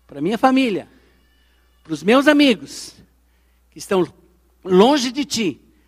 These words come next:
pra trazê-los perto de ti, faça. Você oraria assim? Você faria essa oração?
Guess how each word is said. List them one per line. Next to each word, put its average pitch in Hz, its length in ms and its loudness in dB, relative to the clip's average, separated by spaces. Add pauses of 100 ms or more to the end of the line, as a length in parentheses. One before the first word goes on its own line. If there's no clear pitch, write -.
(160)
pra 165 140 -16
trazê-los 185 840 -6
perto 185 360 -6
de 139 140 -18
ti, 214 360 -10 (500)
faça. 233 600 2 (960)
Você 214 180 -10
oraria 175 340 -6
assim? 170 260 -14 (2500)
Você 240 160 -6
faria 190 360 -6
essa 190 180 -12
oração? 170 420 -10